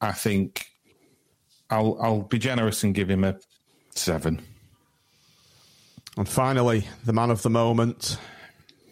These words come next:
Speaker 2: our Northern Irish magician,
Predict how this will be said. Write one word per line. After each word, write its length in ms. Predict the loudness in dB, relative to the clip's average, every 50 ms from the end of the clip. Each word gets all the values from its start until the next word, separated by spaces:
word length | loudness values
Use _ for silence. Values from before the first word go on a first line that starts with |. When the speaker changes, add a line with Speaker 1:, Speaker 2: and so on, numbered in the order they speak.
| -20 -20 -20 _ _ -16 -8 -4
Speaker 2:
our 340 | -2 0 0 0 0 -2 -6 -10 -16 -20 -20 _ _ _ _ _ _ _ _ _ _ _ _ _ _ _ _ _ _ _ _ _ _ _ _
Northern 500 | -6 -2 0 2 2 2 2 2 2 0 0 0
Irish 580 | 0 2 2 2 2 2 0 -2 -6 -10 -12 -14 -6 -4
magician, 600 | -2 0 0 0 0 0 0 0 0 -2 -2